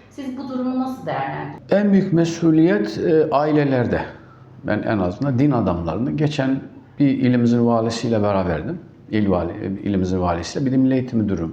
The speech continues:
Speaker 2: vardı yanında. Üç, üçümüz. Biz bunları zikrettik. Gençlik gidiyor. Sayın Valim, gençlik tehlikede. Milli Eğitim Müdürü. Zaten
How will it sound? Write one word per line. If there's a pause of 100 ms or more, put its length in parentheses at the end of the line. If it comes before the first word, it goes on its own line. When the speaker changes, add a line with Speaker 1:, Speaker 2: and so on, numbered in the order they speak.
(120)
Speaker 2:
vardı
yanında.
Üç, (140)
üçümüz. (120)
Biz
bunları
zikrettik. (220)
Gençlik (240)
gidiyor. (240)
Sayın
Valim,
gençlik
tehlikede.
Milli
Eğitim
Müdürü.
Zaten